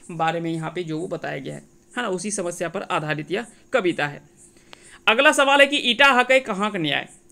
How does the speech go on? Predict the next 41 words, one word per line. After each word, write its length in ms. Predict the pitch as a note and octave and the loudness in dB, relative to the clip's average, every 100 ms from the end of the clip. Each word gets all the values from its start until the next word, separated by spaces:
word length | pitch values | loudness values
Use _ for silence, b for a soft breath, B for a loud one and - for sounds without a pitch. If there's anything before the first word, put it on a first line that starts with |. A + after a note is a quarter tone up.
| _ _ - | _ _ 2
कौन 260 | A#3 D4 | 4 4
भावे 420 | A3 - E3 G#3 | 2 0 2 6
कविता 400 | C4 A3 G3+ G3 | 4 4 0 0
लागे, 280 | E3 D3+ C#3+ D#3+ | 0 0 0 -2
यह 100 | A3+ | -2
किस 260 | C#4 C#4 | -4 -4
भाव 460 | G#3 D#3 E3 G#3 A#3+ | -6 -6 0 2 2
की 160 | A#3+ | 0
कविता 360 | G#3 F3 D#3+ D3+ | -2 0 0 -2
है? 180 | D3 - B B | -6 -10 B B
तो 60 | A#3+ | -2
यह 120 | C4+ | -2
कविता 360 | C4 A3 A3 A#3 | 0 0 0 0
जो 140 | G3 | 0
वो 160 | G#3 B3 | -2 -4
फिंगाठी 520 | A3 G3+ F3+ F3+ A#3 | -4 0 4 2 0
भाव 400 | A3+ E3 E3+ A3 G#3+ - | -10 -4 -2 -2 -4 -2
के 180 | F#3+ G#3+ - | -2 -2 -8
सामाजिक 680 | - - A3 G#3+ G#3+ A#3+ A3+ | -4 -2 0 0 -2 -4 -4
कविता 340 | F#3+ F3 F3 | -2 -2 -2
के 140 | E3 E3 | -4 -4
रूप 160 | D3+ D3+ | -6 -8
में 100 | G3+ | -10
दिखाया 360 | D#3+ - D3 | -10 -10 -10
गया 160 | C#3+ C#3+ | -8 -10
है। 220 | C#3+ - _ _ _ _ _ - B B B B B G3+ | -12 -18 _ _ _ _ _ -20 B B B B B 2
अगला 220 | A#3 D4 | 4 4
सवाल 200 | C#4+ C#4+ | 4 2
है 60 | |
कि 100 | C#4+ | 2
"ईटा 180 | D4 A#3+ | 2 2
हकै 260 | B3 B3 C4+ | 2 4 2
कहाँ 300 | B3+ B3 B3 | 2 -2 -2
के 80 | B3 | -2
न्याय" 200 | A3+ A#3 | -2 -4
कौन 320 | G#3+ A3 B3+ | -4 -6 -6
शैली 380 | - F#3+ F#3+ A#3 | -2 -2 -2 -4
में 120 | G#3+ | -2
लिखल 240 | F#3 G3 | -2 -2
गेल 240 | D#3+ C#3+ | -2 -4
है? 120 | C#3+ | -4